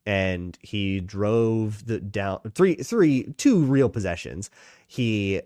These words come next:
uh, had one good play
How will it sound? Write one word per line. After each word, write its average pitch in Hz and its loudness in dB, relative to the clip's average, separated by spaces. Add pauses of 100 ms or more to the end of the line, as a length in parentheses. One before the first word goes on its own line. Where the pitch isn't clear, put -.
uh, 98 2
had 101 0
one 139 4
good 160 6
play 123 6